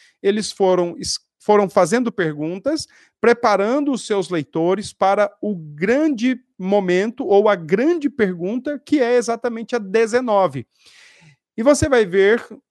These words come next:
se Deus permitir, talvez, eu creio que amanhã, e aí você vai ver junto comigo que a pergunta dezenove é exatamente o que o Evangelho revela e o que o Evangelho exige. Isso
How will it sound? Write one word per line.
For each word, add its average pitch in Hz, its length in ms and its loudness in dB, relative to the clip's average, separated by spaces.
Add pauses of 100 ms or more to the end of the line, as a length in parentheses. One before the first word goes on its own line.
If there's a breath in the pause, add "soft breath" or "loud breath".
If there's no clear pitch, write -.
(400)
se - 180 -8
Deus 180 240 0
permitir, 180 560 0
talvez, 165 560 0
eu 175 160 0
creio 165 320 -2
que 175 160 -2
amanhã, 175 540 0 (500 soft breath)
e 196 60 2
aí 208 160 4
você 240 280 0
vai 240 160 4
ver 180 220 2
junto 208 300 -6
comigo 180 440 -4
que 208 120 -4
a 202 40 -2
pergunta 214 400 -2
dezenove 190 720 -2
é 190 120 -2
exatamente 208 680 -4
o 214 60 -8
que 269 240 -6
o 277 100 0
Evangelho 247 840 -2
revela 151 640 -6
e 190 80 -8
o 202 80 -12
que 226 120 -14
o 233 80 -4
Evangelho 226 880 -4
exige. 131 460 -6 (640 soft breath)
Isso 208 420 0